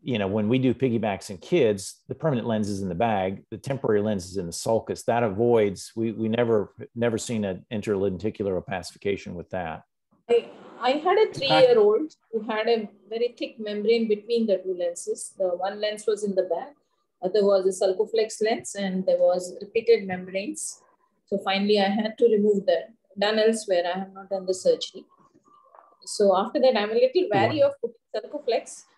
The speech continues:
Speaker 2: <laughs> over there on, on the
Speaker 3: No,
Speaker 2: bag.
Speaker 3: no, but,
Speaker 2: Because
Speaker 3: uh, Smita, when you're putting a Sulcoflex, you're putting a convex lens over a, uh, con-, a convex and a convex. They both are, uh, you know, they're fitting into each other.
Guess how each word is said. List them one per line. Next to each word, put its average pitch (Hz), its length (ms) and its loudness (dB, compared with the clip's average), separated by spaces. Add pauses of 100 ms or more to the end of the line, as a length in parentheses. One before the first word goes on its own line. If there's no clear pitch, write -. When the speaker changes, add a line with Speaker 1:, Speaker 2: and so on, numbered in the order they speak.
(220)
Speaker 2:
<laughs> - 380 -10
over 254 360 4
there 240 160 0
on, 202 220 -4
on 190 400 -12
the 208 80 -6
Speaker 3:
No, 175 80 4
Speaker 2:
bag. 180 520 -2 (320)
Speaker 3:
no, 139 120 2
but, 104 140 2
Speaker 2:
Because - 260 -2
Speaker 3:
uh, - 40 -8 (560)
Smita, 131 480 0
when 143 120 4
you're 151 100 4
putting 165 220 2
a - 20 -2
Sulcoflex, 139 640 -2
you're 151 80 4
putting 151 240 -2
a 156 60 0
convex 131 400 -2 (120)
lens 139 200 -2 (120)
over 135 220 0
a, 123 220 0 (180)
uh, 107 380 -6
con-, 113 280 -6 (100)
a - 80 -12
convex 139 360 -2
and 131 120 -2
a - 20 -4
convex. 110 420 -6
They 123 60 -6
both 127 200 -4
are, 110 260 -6
uh, 110 280 -10
you 147 120 0
know, 143 120 0
they're 135 120 -2
fitting 143 260 0
into 113 160 -2
each 101 160 -8
other. 98 180 -10